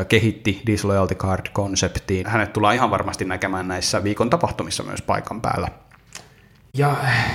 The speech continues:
Speaker 2: tämän lisäksi iloksemme olemme saaneet remmimme myös mukaan Charlotte Baltzarin, joka on, ö, pitkään toiminut jo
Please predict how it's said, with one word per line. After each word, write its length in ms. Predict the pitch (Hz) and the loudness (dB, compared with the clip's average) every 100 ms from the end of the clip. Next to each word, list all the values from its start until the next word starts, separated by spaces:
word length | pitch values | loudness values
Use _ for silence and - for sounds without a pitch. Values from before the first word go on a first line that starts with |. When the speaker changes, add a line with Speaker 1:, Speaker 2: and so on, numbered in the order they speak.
| - | 2
Speaker 2:
tämän 280 | 180 170 120 | 6 8 8
lisäksi 380 | 147 156 123 127 | 6 4 2 2
iloksemme 520 | 135 120 113 107 101 - - | 4 2 2 4 2 -2 -4
olemme 320 | - 120 104 95 | 2 4 4 4
saaneet 520 | 123 107 92 92 - - | 4 4 4 0 -4 -2
remmimme 580 | 101 120 123 104 92 90 | 2 4 6 6 6 6
myös 320 | 98 95 - | 6 4 4
mukaan 760 | 107 107 90 87 85 85 82 60 | 2 4 2 4 4 4 2 0
Charlotte 380 | - 113 92 87 | 2 2 2 0
Baltzarin, 800 | 95 139 147 - 151 151 151 147 - 107 | 2 2 0 0 2 4 4 4 2 0
joka 280 | 95 - | 2 2
on, 260 | 92 92 92 | 4 4 4
ö, 300 | 90 87 85 92 - - - - - _ | 4 2 0 -4 -14 -20 -20 -20 -20 _
pitkään 540 | 143 147 - 101 95 95 | -4 -4 -2 0 0 2
toiminut 520 | 101 95 90 90 - | 4 4 2 0 -2
jo 180 | 90 - | -2 -2